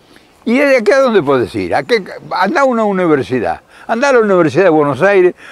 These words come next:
andá a la unam de México, a-, andá a la universidad que quieras. Pa-, ahí bus-, entrá y decís, "Yo quisiera saber cómo puedo educar a mis hijos".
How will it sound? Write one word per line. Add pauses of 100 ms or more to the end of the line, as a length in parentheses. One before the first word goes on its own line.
(100)
andá
a
la
unam
de
México, (320)
a-,
andá
a
la
universidad
que
quieras.
Pa-,
ahí (340)
bus-, (500)
entrá
y
decís,
"Yo
quisiera
saber (340)
cómo
puedo
educar
a
mis
hijos".